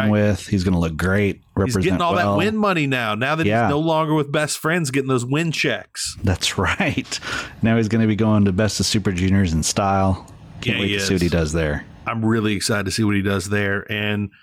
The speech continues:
Speaker 1: again, this is a conversation we've been having every week.
Speaker 2: Mm-hmm.
Speaker 1: Um, he is over with everybody. Even Paul Fontaine says he is over with him.
Speaker 2: He is,
Speaker 1: And,
Speaker 2: yes.
Speaker 1: and Paul Fontaine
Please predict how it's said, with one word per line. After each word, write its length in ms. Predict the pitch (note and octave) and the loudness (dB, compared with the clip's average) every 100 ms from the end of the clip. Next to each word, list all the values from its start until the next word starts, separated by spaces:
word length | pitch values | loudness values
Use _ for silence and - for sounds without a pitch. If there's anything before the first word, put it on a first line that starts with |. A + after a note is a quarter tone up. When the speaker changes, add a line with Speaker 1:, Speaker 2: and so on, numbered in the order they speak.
| - _ - | -20 _ -6
Speaker 1:
again, 460 | G#2+ B2+ D#3 C#3 | -2 0 0 0
this 140 | B2+ A#2+ | -2 0
is 60 | |
a 60 | B2+ | -2
conversation 560 | C#3+ C3 B2 - C3 - | -2 -2 -2 0 -2 0
we've 120 | B2+ | 0
been 100 | B2 | 2
having 300 | A#2 A#2 A2+ | 0 0 -2
every 260 | A2+ C3+ C3 | -2 0 0
week. 460 | A#2+ A#2 A2+ - - _ _ _ - | 2 2 0 -6 -16 _ _ _ -4
Speaker 2:
Mm-hmm. 100 | G#2+ | 0
Speaker 1:
Um, 460 | G2+ G2 G2 G2 F#2+ - - - _ _ _ _ _ - - - _ | 2 2 0 -2 -4 -10 -20 -20 _ _ _ _ _ -18 -18 -20 _
he 180 | G2 D3 | -2 2
is 140 | D3+ D3+ | 2 2
over 260 | D#3 D3 | 2 2
with 140 | C#3 C#3 | 2 2
everybody. 480 | D3 D3+ C3 B2+ B2 C#3+ | 2 2 2 0 0 0
Even 320 | D#3 D#3+ D#3 | 2 0 0
Paul 300 | D3 C#3 C#3+ | 2 2 0
Fontaine 800 | - C3 B2 A#2+ A#2 A2 G2+ F2+ _ | 0 0 0 0 0 0 -2 -6 _
says 420 | - C3 A2+ G#2 | -4 0 0 0
he 140 | C3+ A#2+ | 0 0
is 120 | A2 | 0
over 360 | A2 A#2+ A#2 | 0 2 2
with 180 | A#2 G#2+ | 2 2
him. 460 | A#2 G#2+ G2 F#2 F#2 _ | 0 0 0 -2 -8 _
Speaker 2:
He 160 | - A#2 | 0 2
is, 300 | C#3+ C3 G#2+ | 2 2 0
Speaker 1:
And, 160 | G#2+ A2 | 0 2
Speaker 2:
yes. 340 | C#3 A2 G2 | 2 0 0
Speaker 1:
and 0 | B2+ | 0
Paul 160 | C3+ | 0
Fontaine 920 | C#3 C#3+ C3+ B2+ C#3+ B2+ A#2+ A2+ G#2 | 0 0 0 0 0 0 0 0 -2